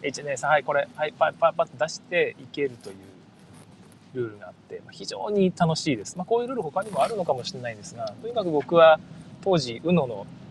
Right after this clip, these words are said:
続編として、これはすごいと思った記憶があるんですね。で、ドローツーの代わりにテイクツーっていうのがあるんですが、まあ、別に機能は一緒なんですけども、えーと、その、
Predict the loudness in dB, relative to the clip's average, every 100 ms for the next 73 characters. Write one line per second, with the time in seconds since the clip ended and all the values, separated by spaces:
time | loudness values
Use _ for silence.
0 | -10 -4 -2 -4 -10 -8 -2 -2 -2 0
1 | 2 2 0 -2 2 2 2 -6 -10 -10
2 | -8 -8 -8 -12 -12 -8 -6 -6 -8 -8
3 | -8 -8 -16 -16 -16 -16 -14 -4 -2 -2
4 | -4 -20 -20 -20 -20 -20 -20 -20 -18 -2
5 | 2 6 6 6 4 0 0 -2 -6 -4
6 | -4 -4 0 0 0 -2 -2 0 -6 -6
7 | -6 -6 -8 -18 -14 2 4 4 0 -4
8 | 2 2 2 0 -6 -6 -8 -12 -20 -16
9 | -18 -18 _ _ _ _ _ _ _ _
10 | -10 -8 -10 -10 -10 -10 -14 _ _ _
11 | _ _ _ _ -20 -8 -6 -4 -6 -8